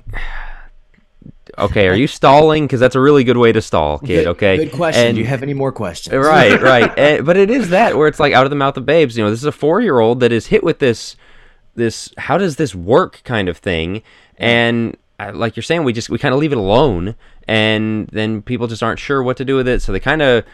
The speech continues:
Speaker 1: make, we make our own boxes and just put it into the one that makes the most sense to us, where he's given us some of these things, and he's explained why he took on flesh, and, and the dynamic of it. Now, there's certainly, as you're saying, there's parts of it we're just not gonna understand here, because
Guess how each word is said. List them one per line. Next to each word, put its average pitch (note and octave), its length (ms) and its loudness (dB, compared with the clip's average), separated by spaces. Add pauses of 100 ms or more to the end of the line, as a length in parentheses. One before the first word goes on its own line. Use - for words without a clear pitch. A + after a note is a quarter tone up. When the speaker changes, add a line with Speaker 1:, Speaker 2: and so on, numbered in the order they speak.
(100)
Speaker 1:
make, A#2 300 -4
we C3 180 -2
make D#3 180 2
our G#2+ 160 6
own G#2+ 260 2
boxes D#3+ 720 -2 (100)
and A2 160 -4
just A2+ 160 -8 (560)
put C3+ 160 -4
it B2 100 -4
into C3 180 -2
the A#2 80 -2
one A#2+ 160 0
that A2+ 60 -2
makes A2 200 -4
the A2+ 80 -8
most G#2 200 -6
sense A2+ 220 -6
to D2+ 100 -4
us, D3 300 -2 (300)
where F3 200 -4
he's F#3 240 -6
given A#3 240 0
us B2 100 -4
some G2+ 160 -4
of F2 60 -4
these E2 160 -8
things, D#2 280 -8
and A2 100 -4
he's D#3 140 -8
explained F#3 480 -4
why G#2 320 0
he G#2 180 -6
took - 220 -10
on F2+ 160 -2
flesh, - 480 0 (300)
and, A2 520 0
and G#2 540 -4
the G#2+ 380 -2 (640)
dynamic A#2+ 460 -2
of D#3 80 4
it. C3+ 60 2
Now, A#2+ 100 2
there's A#2 200 4
certainly, A2+ 520 0
as G2 140 0
you're G2+ 100 -6
saying, A#2+ 180 -2
there's F#2+ 120 -2
parts C#3+ 260 -2
of A#2 40 -4
it G#2 160 -2
we're G2 200 -6
just D3 340 -2
not G#2+ 220 -2
gonna G2+ 160 -2
understand F#2 520 -6
here, C#3 160 -2
because B2+ 400 -2